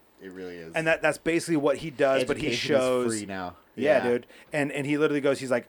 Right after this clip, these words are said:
Speaker 2: "I don't know shit about anything, especially." So the reason how he got his billion dollar, how he's a billionaire now, is he started, like, a, um, like, a loan service.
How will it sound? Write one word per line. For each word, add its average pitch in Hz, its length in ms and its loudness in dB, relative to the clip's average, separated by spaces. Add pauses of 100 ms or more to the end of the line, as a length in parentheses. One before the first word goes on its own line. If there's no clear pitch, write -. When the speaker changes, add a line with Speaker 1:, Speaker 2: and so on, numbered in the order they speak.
Speaker 2:
"I 147 120 4
don't 175 120 -2
know 143 160 0
shit 147 280 0
about 127 240 2
anything, 127 280 -2
especially." 147 760 -2 (200)
So 139 360 4
the 127 100 -6
reason 151 260 -2
how 143 220 0
he 151 100 -4
got 131 140 4
his 123 140 -2
billion 127 440 -2
dollar, 117 400 0
how 135 140 2
he's 120 100 -2
a 117 40 -2
billionaire 117 440 -4
now, 131 340 -2 (300)
is - 160 -6
he 165 260 -2
started, 151 400 0
like, 139 260 2
a, 135 320 0
um, 117 520 -2
like, 120 160 -4
a 120 40 -4
loan 123 420 0
service. - 540 -8